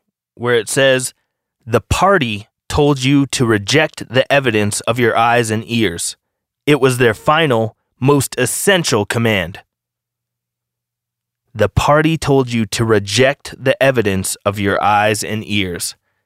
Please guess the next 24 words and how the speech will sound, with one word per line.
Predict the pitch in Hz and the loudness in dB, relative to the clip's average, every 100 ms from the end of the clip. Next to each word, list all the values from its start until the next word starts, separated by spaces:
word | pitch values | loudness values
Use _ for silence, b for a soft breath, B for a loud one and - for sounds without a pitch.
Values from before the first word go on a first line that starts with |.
| _ _ _ | _ _ _
Don't | 170 190 175 | 2 2 2
believe | 151 135 123 107 92 | 0 2 2 0 -2
things | - 104 98 92 | -4 -2 -2 -2
that | 95 | -2
you | 95 | -2
see. | 98 - 135 135 135 - _ _ _ | -4 0 2 2 0 -6 _ _ _
Don't | 120 101 | 0 2
believe | 92 95 95 | 0 0 -2
things | - 101 104 | -2 0 0
that | 101 | -2
you | 85 104 | 0 0
hear. | - 151 147 82 - _ _ _ _ | 0 2 2 0 -8 _ _ _ _
Even | 104 139 160 | -2 2 2
if | 165 | 2
you | 156 156 - | 2 0 2
actually | 151 180 - 190 190 | 0 0 -2 -2 -2
saw | - 196 180 | 2 2 4
them | 175 175 | 2 0
and | 175 160 | 0 0
heard | 190 165 | 0 2
them, | 113 107 107 _ _ _ _ | 0 0 -4 _ _ _ _
don't | 135 143 - | 0 0 -2
trust | - 151 127 - | -4 0 0 0
that. | 98 82 | -6 -6